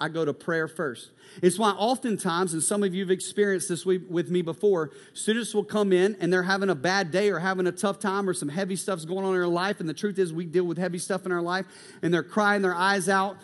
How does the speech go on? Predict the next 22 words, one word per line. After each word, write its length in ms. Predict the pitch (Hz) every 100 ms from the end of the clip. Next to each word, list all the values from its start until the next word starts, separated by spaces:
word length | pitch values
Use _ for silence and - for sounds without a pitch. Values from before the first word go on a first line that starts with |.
| - - - _ -
<coughs> 680 | - 214 - - - 277 -
and 160 | 165
they're 120 | 185
talking 340 | 165 214 208 202
to 160 | 208
a 20 | 180
leader 380 | 160 208 202
out 220 | 180 185 196
in 100 | 185
the 80 |
lobby. 460 | 165 185 196 202 196 - -
And 100 | 180
as 140 | 214
they're 80 | 208
talking 360 | 226 208 208 196
to 100 | 208
the 80 | 185
leader, 260 | 196 180
they'll 160 | 165 170
say 220 | - 185
things 300 | 180 180 160
like, 180 | 180